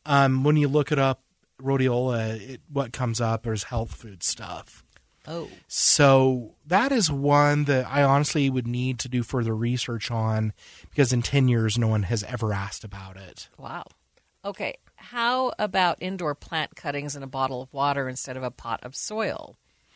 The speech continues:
Speaker 2: That
Speaker 1: You can
Speaker 2: works
Speaker 1: do
Speaker 2: with
Speaker 1: it.
Speaker 2: geraniums.
Speaker 1: Yeah, it works with geraniums. It can work with roses, a lot of different things. It's just a different method. My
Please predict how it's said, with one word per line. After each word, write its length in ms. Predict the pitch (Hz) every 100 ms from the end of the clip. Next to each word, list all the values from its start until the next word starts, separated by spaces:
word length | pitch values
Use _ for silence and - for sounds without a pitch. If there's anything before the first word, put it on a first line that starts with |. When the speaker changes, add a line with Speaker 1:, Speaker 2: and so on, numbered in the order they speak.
| - - -
Speaker 2:
That 120 | -
Speaker 1:
You 80 | 202
can 120 | 139
Speaker 2:
works 120 | 214 123
Speaker 1:
do 100 | 110
Speaker 2:
with 140 | 131
Speaker 1:
it. 100 | 180
Speaker 2:
geraniums. 680 | 143 151 269 160 247 - - - -
Speaker 1:
Yeah, 180 | 185 156
it 60 |
works 240 | 151 175 -
with 120 | 190
geraniums. 600 | - 135 123 127 127 131
It 120 | 156
can 140 | 131 127
work 200 | 123 -
with 180 | -
roses, 840 | 120 127 147 143 147 143 139 131 - - - -
a 20 |
lot 220 | 131 131
of 40 | 123
different 180 | 123 123
things. 200 | 123 147
It's 160 | 151
just 260 | - 202 -
a 60 |
different 320 | 135 127 120 110
method. 480 | 107 107 127 117
My 600 | 123 135 156 185 180 160